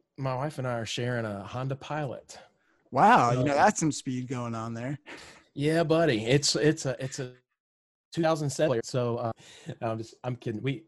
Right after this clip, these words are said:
Speaker 1: it, it is a two thousand seven, but yeah, we're, we're sharing one right now. But before then it was a, um,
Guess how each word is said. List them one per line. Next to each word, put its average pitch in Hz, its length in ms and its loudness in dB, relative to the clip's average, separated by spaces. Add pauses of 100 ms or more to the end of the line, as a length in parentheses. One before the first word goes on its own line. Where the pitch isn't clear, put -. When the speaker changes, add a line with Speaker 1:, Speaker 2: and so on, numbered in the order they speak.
Speaker 1:
it, 131 180 -10
it 135 100 -2
is 147 80 2
a 143 60 2
two 135 240 -8
thousand 120 220 -2
seven, 107 320 -6
but 127 160 2
yeah, 139 120 2
we're, 139 300 0
we're 139 100 0
sharing 135 340 4
one 131 140 4
right 123 180 4
now. 123 300 2
But 143 200 4
before 143 240 4
then 143 200 6
it 131 80 6
was 113 200 2
a, 113 180 4
um, 107 260 0